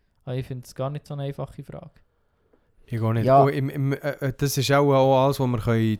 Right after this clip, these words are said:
Speaker 2: dazu
Speaker 3: Genau.
Speaker 2: sagen können, das, was wir jetzt gesagt haben, ohne, ohne, sonst müssten wir uns irgendwie noch mehr in die Thematik auch noch reinlesen.
Speaker 1: Ja.
Speaker 3: Das
Speaker 2: Ähm,
Speaker 3: ist das, was ich gemeint habe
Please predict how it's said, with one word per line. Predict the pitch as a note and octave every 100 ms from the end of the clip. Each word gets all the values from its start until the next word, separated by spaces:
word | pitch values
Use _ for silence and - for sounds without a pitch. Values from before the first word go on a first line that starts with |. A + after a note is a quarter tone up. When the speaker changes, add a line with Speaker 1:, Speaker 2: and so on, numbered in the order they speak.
| -
Speaker 2:
dazu | - - A#2+
Speaker 3:
Genau. | A2+
Speaker 2:
sagen | A#2+ A#2+
können, | A#2 A2+
das, | G#2+
was | A#2
wir | A#2
jetzt | A#2 -
gesagt | A#2+ A2+ -
haben, | A2+ A2+ - - - _ _ - G2
ohne, | C3 B2+ A#2 A2+ G#2+ _
ohne, | - A2 A2 G#2+ G#2+ G#2+ G#2+ G2+ - _ _
sonst | - - -
müssten | A#2 - G2+
wir | G2+
uns | F#2+
irgendwie | G#2 G2+ G2+
noch | G2
mehr | G2 G2
in | F#2+
die | G2
Thematik | G2 F#2+ F#2+ - G2 F#2+
auch |
noch | F2+
reinlesen. | F2+ F2 F2+ E2 A#2+ D#2+
Speaker 1:
Ja. |
Speaker 3:
Das | - A#2+
Speaker 2:
Ähm, | -
Speaker 3:
ist | -
das, | C3 -
was | A#2
ich | A#2 -
gemeint | A2 A2
habe | G#2+